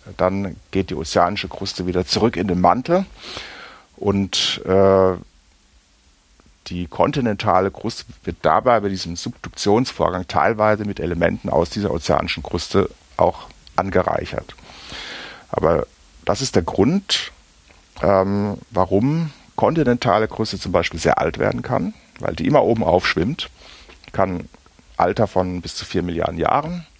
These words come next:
Einzelne Mineralkörner darin sind bis zu vier Komma vier Milliarden Jahren.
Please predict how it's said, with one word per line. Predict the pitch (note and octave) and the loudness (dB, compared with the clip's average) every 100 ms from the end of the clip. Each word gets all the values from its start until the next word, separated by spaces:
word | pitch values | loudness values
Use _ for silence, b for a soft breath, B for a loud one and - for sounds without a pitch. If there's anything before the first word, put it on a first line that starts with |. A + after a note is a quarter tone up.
| _ - | _ -10
Einzelne | - G#2 A2 G2 F#2 | -4 -4 -4 -6 -4
Mineralkörner | E2+ F2 E2+ E2 A#2+ - A2+ A2 | 2 4 4 4 2 0 2 2
darin | G2+ F#2+ G2 F2+ | 2 2 -2 -4
sind | E2+ | -10
bis | E2 - | -10 -10
zu | D#2+ | -8
vier | - D#2 | -6 -6
Komma | D#2 C#2+ | -4 -6
vier | - G#2+ | -2 -2
Milliarden | A#2+ A2 A2 | 0 0 0
Jahren. | A2+ G2 A2+ A#2 | 2 2 0 -4